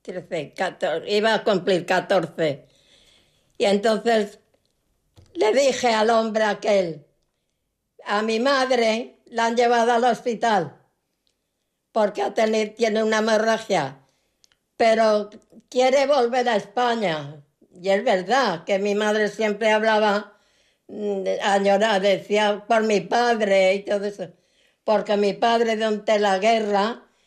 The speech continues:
a pesar de estar la, guardando la casa, estaba movilizado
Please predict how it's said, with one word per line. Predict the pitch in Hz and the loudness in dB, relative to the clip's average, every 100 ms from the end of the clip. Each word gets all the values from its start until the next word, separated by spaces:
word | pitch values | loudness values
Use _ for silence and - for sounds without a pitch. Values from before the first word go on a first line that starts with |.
| _ _ _ _ _ - | _ _ _ _ _ -6
a | 202 185 | -4 0
pesar | 190 185 214 214 | 0 0 -2 0
de | 226 | -2
estar | 208 240 220 | -2 -2 0
la, | 226 214 214 | 2 2 0
guardando | 196 220 214 226 220 220 | 0 0 0 0 2 2
la | 220 214 | 2 0
casa, | 208 226 214 220 214 | 0 -2 0 0 0
estaba | 214 202 - 214 233 240 | 0 -2 0 0 2 2
movilizado | 262 233 214 185 175 240 269 254 151 135 - | 2 0 0 -2 0 2 2 2 0 -4 -12